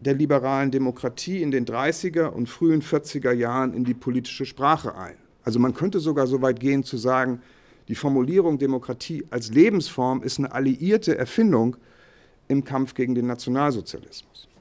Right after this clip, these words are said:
Von der sozusagen Popularisierung dieser, dieser Formulierung her gedacht. Aber die Frage, ob jede Staatsform eine ihr spezifische Lebensform,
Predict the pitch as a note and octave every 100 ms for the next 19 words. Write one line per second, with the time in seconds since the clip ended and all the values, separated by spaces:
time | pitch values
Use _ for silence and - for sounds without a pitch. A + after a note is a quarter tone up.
0 | _ _ _ _ _ _ _ _ _ _
1 | _ - - A#2+ A#2 G2 A2 B2+ G2+ -
2 | B2+ A2+ G#2+ A2 G2+ E3+ D3 F#2+ F#2+ -
3 | - _ _ - - _ _ G#2+ G2 F#2+
4 | F#2+ F#2 F2+ E2+ - - - C#2+ - F2
5 | - - - - _ _ _ _ _ _
6 | _ - - - - _ C#3+ C#3 E3+ A3+
7 | F#3 - - D#3+ C4 C#4+ G3+ F2+ - -
8 | _ _ _ _ _ _ C3+ A2+ G3+ C#4
9 | C4+ - E3 G#3 A#3 - - F2+ F#2 D3
10 | B3+ - _ _ _ _ _ _ _ _
11 | _ _ _ _ _ - D3+ F3 - E3+
12 | F#3 - E3 D#3+ - - B3 B3 B3 -
13 | F#3 E3+ A3+ A3 E3+ - - G2+ D#2+ E2+